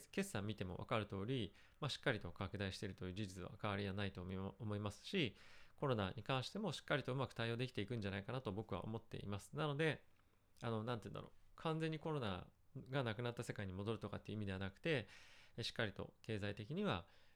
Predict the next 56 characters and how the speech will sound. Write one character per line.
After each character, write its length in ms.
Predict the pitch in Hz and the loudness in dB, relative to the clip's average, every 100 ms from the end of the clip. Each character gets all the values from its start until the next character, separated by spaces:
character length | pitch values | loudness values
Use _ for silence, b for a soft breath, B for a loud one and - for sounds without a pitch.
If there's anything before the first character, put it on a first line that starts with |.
| B | B
え、 40 | 101 | -4
成 160 | 107 | -2
長 140 | - 95 | -2 -2
し 80 | |
て 80 | - | -2
い 60 | 101 | -2
け 100 | 120 | 2
る 60 | |
よ 60 | 135 | 2
う 20 | |
な 160 | 107 87 | 2 2
土 120 | 98 | 2
台 120 | 107 | 2
っ 20 | |
て 100 | 101 | 2
い 20 | 117 | 2
う 20 | |
の 60 | |
は 60 | 98 | 2
も 240 | 135 113 101 | 4 2 2
う 20 | |
で 100 | 151 | 0
き 80 | - | 0
て 60 | |
い 40 | 90 | -4
る 80 | |
と 80 | 90 | -4
思 200 | - 101 | -4 0
い 40 | 98 | 0
ま 100 | 90 | 0
す 100 | 110 | -2
の 100 | 139 | 0
で、 260 | 185 120 B B B B | 2 0 B B B B
え、 80 | 98 | -6
し 120 | - | -6
っ 40 | - | -2
か 120 | 104 | 0
り 80 | 98 | 2
と 220 | 190 175 | 2 2
落 140 | 143 - | 0 0
ち 40 | |
た 120 | 120 | 0
タ 140 | 107 113 | 2 2
イ 40 | |
ミ 120 | 123 | 2
ン 40 | 127 | 0
グ 80 | |
で 80 | 160 | 2
は 260 | 240 110 98 - - | 2 2 -2 -10 -12
拾 120 | - 98 | -4 -4
っ 40 | |
て 180 | - 92 | -2 -6
い 60 | |
く。 220 | 92 - - - - | -6 -10 -12 -14 -6
で、 80 | 127 | -2
今、 260 | 123 98 | 2 2